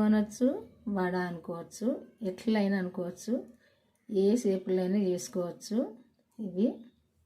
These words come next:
ఈరోజైతే ఏదో ఒక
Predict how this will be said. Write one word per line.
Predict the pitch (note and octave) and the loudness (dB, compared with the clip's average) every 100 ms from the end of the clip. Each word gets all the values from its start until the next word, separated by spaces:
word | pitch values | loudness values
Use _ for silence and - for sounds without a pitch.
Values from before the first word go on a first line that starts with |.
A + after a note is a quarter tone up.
| _ _ _ _ - _ _ _ F#3+ | _ _ _ _ -20 _ _ _ 0
ఈరోజైతే | F#3+ F#3 F#3 F#3 F3+ - B3+ D#4+ - - _ _ _ _ _ _ _ _ _ _ _ - | 2 2 2 0 -2 0 0 -2 -10 -20 _ _ _ _ _ _ _ _ _ _ _ -2
ఏదో | G#3 G#3 G3+ | 2 4 2
ఒక | G3 | 0